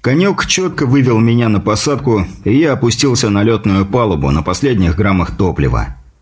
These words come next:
Промахнись, и пришлось бы ждать, пока меня выловят. Это если бы не влепился со всего маху в корпус станции в случае нехватки горючки для торможения.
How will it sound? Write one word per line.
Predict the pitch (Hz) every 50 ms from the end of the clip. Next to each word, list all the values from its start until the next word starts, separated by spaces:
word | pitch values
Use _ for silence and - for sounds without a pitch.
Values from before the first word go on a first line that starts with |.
| _ _ -
Промахнись, | - 110 113 120 117 - - 139 139 143 131 -
и | 95 82
пришлось | - 95 101 - - 147 147 147 113
бы | 101 135 123
ждать, | 104 95 113 139 139 131 135 135
пока | 101 90 - 113 110
меня | 104 98 95 95 92
выловят. | 90 98 110 110 92 73 65 65 62 - - - - - _ _ _ _ _ -
Это | - 104 104 139
если | 143 147 143 135 143 139
бы | 127 131
не | 139 143
влепился | 131 123 151 147 151 156 147 123 - - 110
со | 92 - 107
всего | 95 - - 120 117 120
маху | 120 120 131 131 123 - 92
в | - -
корпус | 135 123 110 - - 107 98
станции | - - - - 139 120 92 - - 78 73 71 69
в | -
случае | - - 104 101 90 - 90 90
нехватки | 90 90 - - 110 104 92 - 104
горючки | 95 87 98 95 101 117 117 - - 98 82
для | 73 87 87 85
торможения. | - 95 95 101 104 95 101 104 80 71 67 65 62 62 62 65 65